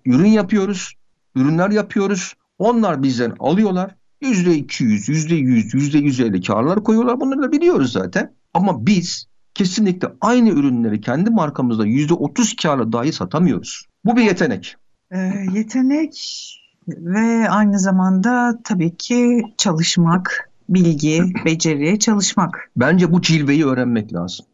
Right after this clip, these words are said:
Speaker 2: Evet.
Speaker 1: Bu cambazlık mı denir? Hani cambaz, cambazın yaptığı kötü bir şey değildir.
Speaker 2: Hı hı.
Speaker 1: Cambazın yaptığı büyük bir yetenektir. Değil mi?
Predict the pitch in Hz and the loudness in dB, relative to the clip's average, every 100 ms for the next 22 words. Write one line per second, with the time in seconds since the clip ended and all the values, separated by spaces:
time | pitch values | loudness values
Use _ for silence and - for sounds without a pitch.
0 | _ _ 180 147 165 _ _ _ - 180 | _ _ -8 -8 -10 _ _ _ 0 2
1 | 180 160 165 151 143 175 143 117 101 95 | 2 2 2 0 0 -2 -2 -2 -2 -6
2 | - _ 98 92 104 110 131 156 107 110 | -10 _ -8 -4 -2 0 0 -2 -2 -2
3 | 120 127 139 135 - 131 135 131 151 160 | -2 -2 -2 -4 -4 -4 -4 -4 -4 0
4 | 240 139 87 - _ 185 170 170 175 107 | 0 0 -2 -10 _ -12 -8 -8 -4 0
5 | 117 131 175 165 156 - 147 139 185 160 | 2 2 2 2 0 -2 0 2 2 0
6 | 123 110 95 92 - - _ _ 247 220 | -2 -2 -6 -8 -14 -18 _ _ 0 0
7 | 92 | -2